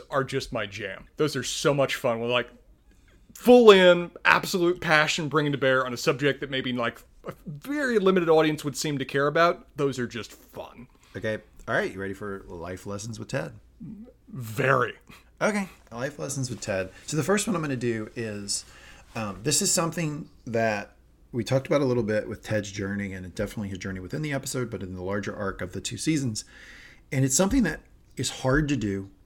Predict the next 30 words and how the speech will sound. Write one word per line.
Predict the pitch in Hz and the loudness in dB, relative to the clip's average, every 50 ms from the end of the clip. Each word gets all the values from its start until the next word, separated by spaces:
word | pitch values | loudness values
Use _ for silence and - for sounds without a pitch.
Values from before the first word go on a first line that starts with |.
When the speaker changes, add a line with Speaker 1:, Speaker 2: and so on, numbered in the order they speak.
| - _ - | -14 _ -8
Speaker 2:
It | 123 120 | -8 -6
takes | - - 113 - - - - - | -6 -6 -6 -6 -8 -10 -6 -4
years | 117 110 120 127 131 135 139 131 | 0 0 2 2 2 2 0 0
and | 131 123 | 0 0
years | 117 117 113 107 | 0 0 0 0
and | 117 113 107 | -2 -2 -2
years | 107 104 98 - | -4 -4 -6 -6
to | - 104 | -8 -8
do. | 95 95 90 87 90 - - - - - - - | -6 -6 -6 -8 -8 -12 -18 -20 -20 -20 -10 -4
But | - 113 113 | -2 0 0
I | 110 | 0
think | 110 - 131 123 - | 0 -2 -4 -2 -2
everybody | - 110 120 131 120 117 - 113 | -2 -2 0 0 0 2 0 0
should | 104 - - - 117 113 | 0 0 0 -2 -2 -2
be | 120 110 | -2 -4
striving | - - - - 107 107 107 104 95 101 101 | -4 -4 -4 -4 -2 0 0 0 -2 -2 -4
toward | 98 - 101 92 90 87 82 | -4 -4 -4 -4 -6 -6 -8
it. | 87 - - | -12 -12 -12
And | 104 95 92 | -10 -8 -6
that | 101 107 131 190 214 | -4 -2 0 2 2
is | 180 175 - | 2 2 0
to | - - 127 120 | -4 -4 -4 -4
learn | 104 92 95 107 117 139 165 175 170 | -4 -4 -4 -2 -2 -2 -2 -4 -4
the | 160 135 | -4 -4
warning | 107 95 110 110 110 117 123 120 117 | -4 -4 -4 -6 -4 -4 -2 -2 -2
signs | 113 - 101 95 95 92 85 85 | -4 -4 -4 -4 -6 -6 -8 -10
of | 87 - | -10 -8
your | 101 95 | -8 -8
mental | 87 87 87 - - 87 | -8 -8 -10 -12 -14 -14
health. | - - 92 - - - - | -14 -16 -18 -20 -20 -20 -20